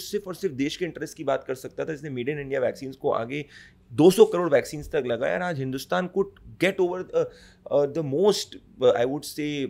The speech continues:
uh, biggest pandemic in the last, uh, hundred years, number one। On the national security front,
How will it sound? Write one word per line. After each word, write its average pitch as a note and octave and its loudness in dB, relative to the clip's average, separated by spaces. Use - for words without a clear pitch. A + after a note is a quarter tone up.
uh, A#2 -2
biggest C#3 0
pandemic C3+ 2
in B2+ -10
the B2 -4
last, A2+ 2
uh, G#2+ 0
hundred G#2+ -6
years, - -8
number G#2+ -2
one। - -8
On G3 2
the G#3+ 6
national F3+ 0
security B2 -2
front, A#2+ -12